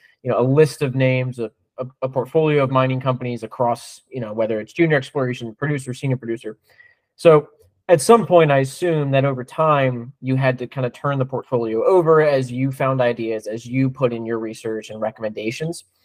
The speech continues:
And so what I wanna understand is how did you prioritize and how did you source these ideas across so many commodities? Because that's one thing that I struggle with, and I've struggled with this for a while, and I've mentioned it in podcasts before, is, like, just this, like, fomo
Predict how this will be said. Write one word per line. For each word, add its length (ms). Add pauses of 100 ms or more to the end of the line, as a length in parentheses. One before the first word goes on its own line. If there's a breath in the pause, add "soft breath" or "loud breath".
(560 soft breath)
And 140
so 480 (220)
what 180
I 140
wanna 420
understand 580
is 120
how 760 (100)
did 180
you 160
prioritize 800
and 80
how 240
did 180
you 120
source 420
these 180
ideas 560 (420)
across 520
so 140
many 180
commodities? 560
Because 420 (360)
that's 260
one 180
thing 200
that 100
I 120
struggle 360
with, 140
and 80
I've 100
struggled 220
with 80
this 140
for 160
a 60
while, 300
and 80
I've 100
mentioned 300
it 80
in 40
podcasts 400
before, 260
is, 100
like, 180 (540)
just 180
this, 160
like, 140
fomo 640